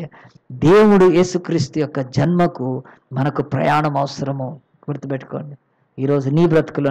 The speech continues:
నా బ్రతుకులో యేసుక్రీస్తు నా బ్రతుకులోకి వచ్చి జన్మించడం అన కాదు కానీ నా బ్రతుకులో ఆయన కార్యం జరిగించి ఆయన యొక్క రక్షణ విశ్వాస సంబంధమైంది నాలో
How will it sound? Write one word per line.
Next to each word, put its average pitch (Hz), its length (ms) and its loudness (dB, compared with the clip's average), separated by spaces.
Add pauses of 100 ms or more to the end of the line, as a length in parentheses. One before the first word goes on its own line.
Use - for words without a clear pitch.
నా 143 120 -2
బ్రతుకులో 160 460 2 (540)
యేసుక్రీస్తు 208 680 2 (100)
నా 185 140 4
బ్రతుకులోకి 180 760 2
వచ్చి 175 320 2 (140)
జన్మించడం 170 520 0
అన 143 160 -4
కాదు 143 180 -2
కానీ 190 200 0
నా 185 120 4
బ్రతుకులో 196 380 2
ఆయన 170 120 4 (100)
కార్యం 170 320 2
జరిగించి 151 440 0 (560)
ఆయన 220 360 6
యొక్క 202 180 0 (120)
రక్షణ 202 280 -2 (120)
విశ్వాస 180 400 -2 (120)
సంబంధమైంది 160 640 -2
నాలో 151 200 0